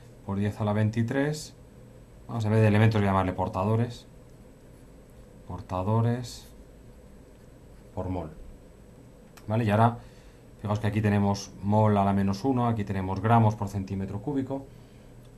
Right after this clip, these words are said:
Vamos a dividir entonces, para quitar los gramos y, y los moles, vamos a dividir por, eh, esa masa molar, que hemos dicho que aproximadamente, bueno, la Wikipedia dice que aproximadamente vale sesenta y cuatro gramos por mol.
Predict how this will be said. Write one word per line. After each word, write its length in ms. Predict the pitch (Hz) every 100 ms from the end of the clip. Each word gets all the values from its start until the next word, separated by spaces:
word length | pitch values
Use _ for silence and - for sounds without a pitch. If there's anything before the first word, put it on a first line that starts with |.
| -
Vamos 200 | 113 110
a 40 |
dividir 340 | 107 110 110
entonces, 440 | 110 113 120 113 113
para 260 | 107 92 90
quitar 280 | 98 101
los 140 | 101 98
gramos 460 | 101 107 95 87 92
y, 320 | 87 87 87 - - - - - 101
y 60 |
los 180 | 98 98
moles, 300 | 113 113 110
vamos 180 | 104 98
a 40 |
dividir 400 | 101 98 104 104
por, 260 | 113 107 110 - - - - -
eh, 240 | 90 87 85
esa 160 | 101 101
masa 240 | 95 98
molar, 360 | 95 101 110 110
que 80 |
hemos 140 | 92 92
dicho 180 | 95 -
que 80 |
aproximadamente, 840 | 92 92 - 90 90 95 95 95 95
bueno, 160 | 82 71
la 80 |
Wikipedia 460 | 76 78 78 85 80
dice 220 | 80 -
que 60 | 85
aproximadamente 760 | 78 85 - 90 87 87 85
vale 240 | 87 87 87 - - - - - - - -
sesenta 380 | - 110 110 107
y 60 | 104
cuatro 360 | 104 104 107
gramos 320 | 95 87 82
por 160 | - -
mol. 160 | -